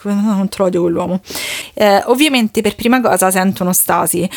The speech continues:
Eh, Stasi dice che il dodici agosto loro avevano preso una pizza insieme, lui continuava a scrivere sta cacchio di tesi, non so quanto lunga fosse,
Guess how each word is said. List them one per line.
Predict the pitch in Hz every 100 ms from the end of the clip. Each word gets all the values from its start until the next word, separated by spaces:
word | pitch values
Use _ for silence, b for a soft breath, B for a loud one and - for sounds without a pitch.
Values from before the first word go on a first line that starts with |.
| B B
Eh, | 208 202
Stasi | - 302 285 226
dice | 190 185
che | 185
il | 190
dodici | 233 269 -
agosto | 240 269 277 - 262
loro | 220 208
avevano | 185 185 185
preso | 190 196
una | 185
pizza | 185 -
insieme, | 185 180 175 160 185 262
lui | 262
continuava | 202 196 - 202 180
a |
scrivere | - 214 180
sta | - 185
cacchio | 185 - 185
di | 180
tesi, | 185 180 165
non | 165
so | 185
quanto | 185 180 185
lunga | 180 202 220
fosse, | 196 175 - 285